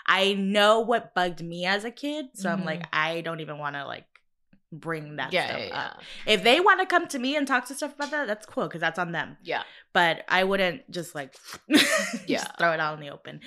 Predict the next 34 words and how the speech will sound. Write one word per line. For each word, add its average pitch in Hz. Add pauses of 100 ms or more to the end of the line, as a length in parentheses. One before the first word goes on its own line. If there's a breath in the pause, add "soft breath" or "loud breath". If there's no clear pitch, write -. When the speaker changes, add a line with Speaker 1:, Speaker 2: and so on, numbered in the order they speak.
(260 loud breath)
Speaker 1:
And 202
my 226
Speaker 2:
Mm-hmm. 240
Speaker 1:
family 247
has 233
gotten 214
a 202
lot 180
better, 156 (140)
or 170
my 175
immediate 147
family, 147
not 147
so 156
much. 147
<laughs> 906
You 226
can't 175
control 196
everybody. 147 (180)
Speaker 2:
<laughs> -
Speaker 1:
But, 262 (560)
<laughs> 370
but 226
they've 226
definitely, 233
like, 190
gotten 165
a 165
lot 160
better 156
of 143
not 147